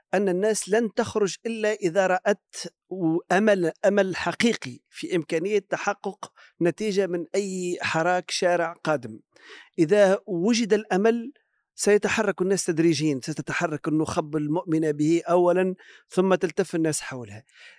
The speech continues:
إذا ما زال الأمل غير واضح، وإذا ما زالت الرؤية ما زالت لم تكن، لي-، ليست واضحة تماما، وإذا، آه، ال-، ب-،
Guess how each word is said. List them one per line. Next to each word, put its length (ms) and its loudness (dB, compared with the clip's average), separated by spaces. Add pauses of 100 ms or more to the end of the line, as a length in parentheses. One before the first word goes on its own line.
(120)
إذا 260 4
ما 160 4
زال 260 4
الأمل 640 0
غير 300 4
واضح، 480 2
وإذا 400 0
ما 160 0
زالت 360 0
الرؤية 440 -2
ما 140 -2
زالت 380 -4
لم 120 -4
تكن، 340 -12
لي-، 260 -4
ليست 360 0
واضحة 340 0
تماما، 480 0 (440)
وإذا، 720 2
آه، 440 -2
ال-، 580 -2
ب-، 140 -6